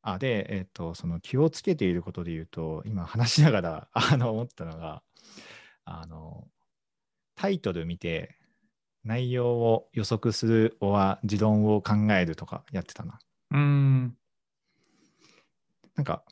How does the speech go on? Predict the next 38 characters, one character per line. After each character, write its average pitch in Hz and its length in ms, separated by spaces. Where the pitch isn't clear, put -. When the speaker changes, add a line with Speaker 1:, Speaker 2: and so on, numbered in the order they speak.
Speaker 1:
昔 175 760
と - 80
い 147 60
う - 20
か 95 80
入 139 220
社 165 200
し - 80
た 156 120
て 151 100
の 147 140
頃 98 260
は、 80 480
そ - 160
の 92 40
世 107 120
の 135 100
中 107 240
の 87 140
こ 90 100
と 85 120
を 80 200
よ 123 100
く 107 100
わ 90 120
か 98 120
ら 101 120
な 80 100
い 78 80
か - 120
ら、 82 220
い 113 60
ろ 104 140
ん 101 160
な 95 240
媒 98 300
体 92 240
で 92 280